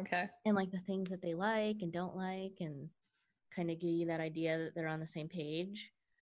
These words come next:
Speaker 2: Their success rate is very low. Um,
Speaker 1: <laughs>
Speaker 2: but there are successes. There are couples that have been together and, like, have children.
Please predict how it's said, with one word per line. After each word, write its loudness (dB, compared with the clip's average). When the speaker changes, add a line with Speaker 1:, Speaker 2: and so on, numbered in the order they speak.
Speaker 2:
Their 6
success 2
rate 6
is 4
very 8
low. 6
Um, 12
Speaker 1:
<laughs> 6
Speaker 2:
but 12
there 12
are 12
successes. 4
There 6
are 2
couples 0
that 2
have -2
been 2
together 2
and, 0
like, -4
have -4
children. 0